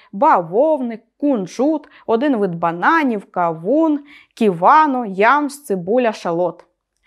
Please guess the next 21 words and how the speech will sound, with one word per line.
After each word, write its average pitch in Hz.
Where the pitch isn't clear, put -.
Центральноамериканський 294
включає 277
південні 240
частини 190
Мексики, 262
Гватемали, 247
Гондурасу 214
та 202
Коста-Ріки. 208
Звідти 311
походять 247
близько 220
десяти 233
відсотків 202
культурних 208
рослин. 196
Наприклад, 277
кукурудза, 240
квасоля, 240
гарбуз, 220
какао, 285